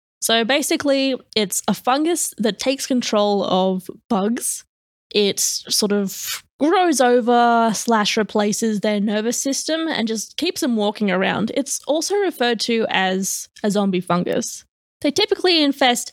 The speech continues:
ants, and it seems like a horrible way to go, <laughs> but also really cool. I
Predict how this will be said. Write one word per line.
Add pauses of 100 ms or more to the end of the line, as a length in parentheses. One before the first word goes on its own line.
ants, (240)
and (240)
it
seems
like (160)
a
horrible
way
to
go, (180)
<laughs>
but
also (300)
really
cool.
I